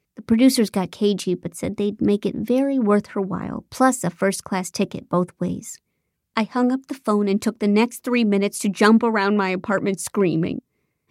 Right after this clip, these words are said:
Meatball hid under the bed while Meatloaf hissed at me from on top of a bookshelf.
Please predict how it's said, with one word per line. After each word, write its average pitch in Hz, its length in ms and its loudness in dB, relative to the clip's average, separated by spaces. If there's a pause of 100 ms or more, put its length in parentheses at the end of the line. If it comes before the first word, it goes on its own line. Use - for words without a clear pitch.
(340)
Meatball 262 500 4
hid 269 160 4
under 240 240 0
the 214 100 -4
bed 233 260 -4
while 220 160 0
Meatloaf 262 480 2
hissed 277 280 -4
at 277 80 -2
me 277 140 0
from 233 180 0
on 202 120 2
top 254 320 -2
of 247 140 -4
a 220 80 -4
bookshelf. - 760 -8